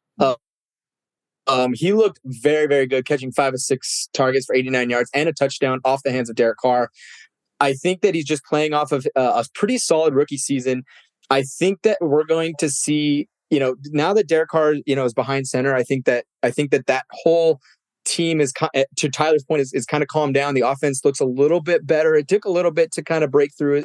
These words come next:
throughout the game, but as soon as it st-, continues to, um, you know, improve, I think that Derek Carr is gonna improve, and you're gonna see so, and, and you're gonna see the whole offense, including Shaheed, um,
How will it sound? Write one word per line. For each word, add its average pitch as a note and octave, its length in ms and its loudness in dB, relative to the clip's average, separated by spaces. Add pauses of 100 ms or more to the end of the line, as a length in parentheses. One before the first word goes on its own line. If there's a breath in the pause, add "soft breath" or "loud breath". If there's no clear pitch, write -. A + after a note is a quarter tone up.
(120)
throughout C#3+ 240 0
the B2+ 80 -8
game, C#3 280 0
but B2+ 220 0 (480 loud breath)
as C#3 160 0
soon A3 160 2
as A#3+ 80 -4
it B3+ 80 -2
st-, G3 280 0
continues E3 420 -4
to, D3 340 2
um, C3+ 320 0
you C#3 100 0
know, B2+ 180 0
improve, C#3 560 -2 (340 loud breath)
I B2+ 100 2
think C3+ 260 -4
that C3 160 2
Derek C3+ 240 0
Carr C#3 160 2
is B2+ 80 -2
gonna C3+ 140 -6
improve, C3 320 0
and B2+ 120 -2
you're B2 120 0
gonna B2 180 0
see B2 260 -2
so, A#2 300 2 (220)
and, B2 180 2
and B2+ 100 2
you're B2 100 0
gonna A#2+ 160 2
see B2 180 0
the A#2 120 2
whole A#2 320 2
offense, A2+ 320 -4
including A#2 360 -2
Shaheed, A2+ 520 -2
um, G#2+ 380 0